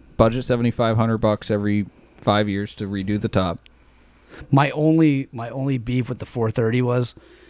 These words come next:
Speaker 2: like, in a three sixty, it had, like, a nice diameter steering wheel, and a three fifty-five,
Speaker 1: Yes.
Speaker 2: it had a garbage diameter steering wheel, but you put a Momo in it, it was beautiful.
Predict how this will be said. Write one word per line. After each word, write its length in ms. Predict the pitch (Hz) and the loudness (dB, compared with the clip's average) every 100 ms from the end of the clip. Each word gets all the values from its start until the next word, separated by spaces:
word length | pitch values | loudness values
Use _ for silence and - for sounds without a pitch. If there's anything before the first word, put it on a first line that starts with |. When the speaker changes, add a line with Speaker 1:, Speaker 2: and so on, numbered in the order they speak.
| - - - | -20 -20 -10
Speaker 2:
like, 180 | 113 - | -10 -6
in 140 | 135 | -6
a 80 | 113 | -4
three 220 | - 135 | -2 0
sixty, 560 | 131 - 135 - 139 143 | 0 -2 -4 -2 0 0
it 160 | 135 127 | -2 -6
had, 160 | 120 | -6
like, 200 | 110 107 | -6 -8
a 100 | 107 101 | -10 -8
nice 240 | 127 117 107 | -6 -4 -4
diameter 400 | 113 113 113 101 | -2 -2 -2 -4
steering 340 | - 107 107 | -4 0 0
wheel, 240 | 107 107 | 0 -2
and 80 | 110 | -4
a 100 | 98 - _ _ _ _ _ _ _ - - | -6 -10 _ _ _ _ _ _ _ -20 -2
three 200 | 147 139 | 0 2
fifty-five, 600 | 143 - 120 - 120 127 | 0 -2 0 0 0 0
Speaker 1:
Yes. 60 | |
Speaker 2:
it 40 | 120 | -2
had 100 | 123 | -6
a 60 | |
garbage 540 | 104 101 117 117 117 104 | -6 -4 -2 -2 -4 -4
diameter 360 | 113 113 110 | -4 -2 -4
steering 280 | 107 123 113 | -4 -4 -2
wheel, 140 | 113 123 | -2 -2
but 120 | 123 | -4
you 100 | 110 | -6
put 180 | - 110 | -6 -6
a 160 | 104 92 - - - - | -6 -8 -16 -20 -20 -6
Momo 480 | 127 120 120 123 123 | -2 -2 -2 -2 -4
in 60 | 123 | -6
it, 160 | 127 | -8
it 80 | 117 | -10
was 120 | 120 | -12
beautiful. 580 | 101 110 113 110 127 120 | -10 -6 -4 -4 -2 -4